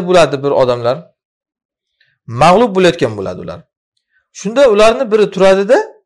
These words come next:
dushmanga yo'liqib, to qatl qilingunga qadar sabr qiladi.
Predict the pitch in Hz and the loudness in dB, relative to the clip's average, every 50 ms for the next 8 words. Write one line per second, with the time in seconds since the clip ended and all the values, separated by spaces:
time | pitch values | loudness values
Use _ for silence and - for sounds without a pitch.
0 | _ _ _ _ _ _ _ _ _ _ _ 131 131 160 160 - - 185 196 202 | _ _ _ _ _ _ _ _ _ _ _ -10 -8 -8 -8 -6 -6 -4 -2 -2
1 | 208 220 233 240 214 190 185 180 185 185 190 - 285 311 302 - _ _ _ _ | -2 -4 -6 -2 0 2 2 2 2 0 0 -2 -4 -4 -4 -8 _ _ _ _
2 | _ _ _ _ _ _ _ - 220 247 254 247 - - 202 196 190 269 254 220 | _ _ _ _ _ _ _ 0 2 2 2 0 -2 -4 -6 -4 -2 -4 -6 -6
3 | - 202 196 190 185 180 190 190 196 220 208 - 208 202 202 175 165 - 180 180 | -6 -6 -4 -4 -4 -6 -6 -6 -6 -6 -6 -4 -4 -4 -4 -6 -4 -2 -2 -2
4 | 175 196 190 196 170 131 107 92 85 80 | 0 -2 -4 -2 -2 -2 -2 -2 -4 -8